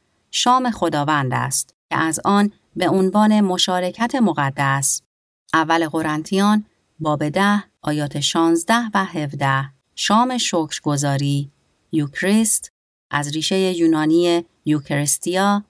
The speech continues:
به معنای شکرگزاری. پاره کردن نان،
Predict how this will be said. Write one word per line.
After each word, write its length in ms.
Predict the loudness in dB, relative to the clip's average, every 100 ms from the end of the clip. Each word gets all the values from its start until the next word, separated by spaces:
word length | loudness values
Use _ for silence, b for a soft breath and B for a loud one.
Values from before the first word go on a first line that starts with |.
| _
به 100 | -2
معنای 540 | 0 0 2 2 2 0
شکرگزاری. 1040 | -2 -4 -6 -4 -2 0 0 0 -2 -4 _ _ _ _ _ _ _ 0
پاره 240 | 0 0
کردن 560 | 2 2 4 2 2 2
نان، 400 | 2 0 -2